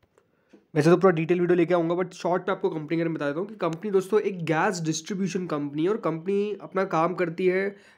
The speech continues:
अ, इसमें डेवलप करती है, ऑपरेट करती है और एक्सपांड करती है लोकल नेचुरल गैस डिस्ट्रीब्यूशन नेटवर्क। आईआरएम एनर्जी एक वैल्यू ड्रिवन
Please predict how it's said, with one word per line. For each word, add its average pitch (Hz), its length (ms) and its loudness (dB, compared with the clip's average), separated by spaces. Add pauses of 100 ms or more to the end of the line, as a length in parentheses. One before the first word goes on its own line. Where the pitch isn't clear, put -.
अ, 156 180 2
इसमें 165 300 0
डेवलप 165 380 2
करती 180 260 -4
है, 196 60 6
ऑपरेट 170 360 0
करती 180 260 -2
है 190 60 4
और 170 40 0
एक्सपांड 160 420 -2
करती 175 260 -2
है 196 60 2
लोकल 165 460 2
नेचुरल 180 520 0
गैस 160 320 -2
डिस्ट्रीब्यूशन 156 480 -2
नेटवर्क। 151 380 -4 (320)
आईआरएम 196 360 4
एनर्जी 185 280 -2
एक 208 140 -10
वैल्यू 160 380 0
ड्रिवन 170 360 0